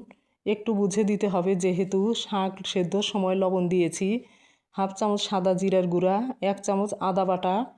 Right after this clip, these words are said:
সামান্য জল দিয়ে মশলাগুলো কষিয়ে নেব। মশলাগুলো কষানো হয়ে এলে সেদ্ধ করা শাক দিয়ে কিছুক্ষণ রান্না করে নেব,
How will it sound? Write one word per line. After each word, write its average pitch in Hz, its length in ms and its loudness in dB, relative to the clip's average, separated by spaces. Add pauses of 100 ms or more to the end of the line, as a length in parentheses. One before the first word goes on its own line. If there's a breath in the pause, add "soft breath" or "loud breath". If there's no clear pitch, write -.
(300 soft breath)
সামান্য 214 440 0
জল 202 260 4
দিয়ে 196 180 4
মশলাগুলো 196 460 0
কষিয়ে 185 320 -2
নেব। 185 160 0 (2000)
মশলাগুলো 202 460 2
কষানো 202 420 0
হয়ে 196 280 2
এলে 196 200 4
সেদ্ধ 190 340 -2
করা 208 240 2
শাক 190 280 -2 (100)
দিয়ে 196 220 4
কিছুক্ষণ 202 460 -2
রান্না 190 300 0
করে 196 220 2
নেব, 180 160 2